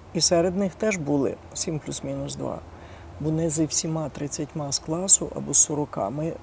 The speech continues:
у нас в класі було сорок два чоловіка. Ми не зі всіма були на однаковій близькості. Чому? Тому що є ось ці відомі дистанції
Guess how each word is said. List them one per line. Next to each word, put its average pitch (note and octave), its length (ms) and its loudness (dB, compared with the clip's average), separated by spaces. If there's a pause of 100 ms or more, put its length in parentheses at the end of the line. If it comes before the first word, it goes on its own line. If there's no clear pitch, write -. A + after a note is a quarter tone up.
у C#3+ 40 -8
нас D3 220 -6
в - 40 -16
класі F3 280 0
було C#3+ 160 -4
сорок C3+ 280 -6
два C3 160 -6
чоловіка. F3 440 -8 (580)
Ми D3+ 120 -4
не D3 220 0
зі F#3 100 0
всіма E3+ 340 0
були D3 220 -2
на C#3+ 140 -2
однаковій C#3+ 500 -4
близькості. - 720 -8
Чому? D3+ 260 -6 (500)
Тому D#4 140 2
що - 140 -2
є A#3 140 4
ось G3 140 2
ці - 140 -2
відомі D#3+ 380 4
дистанції D3 800 -2